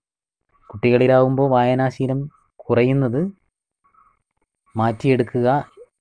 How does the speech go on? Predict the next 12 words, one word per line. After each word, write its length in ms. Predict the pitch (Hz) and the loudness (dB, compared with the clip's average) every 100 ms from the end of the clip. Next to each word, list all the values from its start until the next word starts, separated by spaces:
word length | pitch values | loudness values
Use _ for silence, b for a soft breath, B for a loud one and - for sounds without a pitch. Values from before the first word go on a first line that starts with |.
| _ _ _ _ _ - | _ _ _ _ _ -4
എന്നത് 340 | 135 123 123 170 - _ _ _ _ _ _ _ | -2 0 -2 -4 -8 _ _ _ _ _ _ _
പ്രധാന 300 | 120 113 127 131 | -2 2 2 2
കർത്തവ്യമായതുകൊണ്ട് 1160 | 123 110 139 135 131 113 98 92 95 92 92 156 165 _ _ _ _ _ | -2 0 0 2 2 0 -2 -4 -8 -8 -8 -8 -10 _ _ _ _ _
അവരെ 220 | 107 113 123 | -4 0 -2
കൂടി 260 | - 135 127 | -2 -4 -2
ബോധ്യപ്പെടുത്തേണ്ടത് 840 | 113 117 139 - 104 - 104 104 107 107 | -2 -2 -2 -2 -4 -4 -6 -4 -6 -4
ഓർമ്മശക്തി 680 | 107 117 135 151 143 - 127 | -2 0 0 -4 -6 -6 -6
കൂട്ടാൻ 480 | 110 107 - 104 104 113 b b b b | -6 -8 -4 -4 -4 -8 b b b b
വായന 380 | 101 101 113 147 147 | -2 2 2 2 -2
കൊണ്ട് 340 | 110 107 104 110 110 | -4 -4 -4 -6 -8
ഇടയാക്കുന്നു 680 | 117 107 104 101 107 104 104 | -4 0 0 -2 -4 -4 -2
എന്നുള്ളതാണ്. 580 | 101 92 92 87 87 | -4 -4 -6 -6 -10